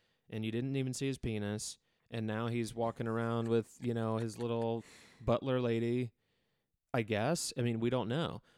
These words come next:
Whereas Wheel of Time, it's, it's much more like, "Oh, cool. These people can fight. They can do magic. They're going to this place. They're, here's the bad guys."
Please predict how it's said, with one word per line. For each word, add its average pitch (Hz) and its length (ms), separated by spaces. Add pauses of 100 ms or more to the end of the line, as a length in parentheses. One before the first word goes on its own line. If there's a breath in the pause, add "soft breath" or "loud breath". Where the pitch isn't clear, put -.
Whereas 127 240
Wheel 147 180
of 135 80
Time, 151 300
it's, 113 280
it's 123 180
much 120 340
more 117 420
like, 110 200
"Oh, 170 200
cool. 127 500 (500)
These 127 160
people 127 260
can 131 160
fight. 139 420 (120)
They 120 160
can 120 160
do 123 140
magic. 120 580 (300)
They're 123 120
going 117 300
to 127 80
this 127 180
place. 139 500
They're, 117 260
here's 120 280
the 120 80
bad 160 300
guys." 92 420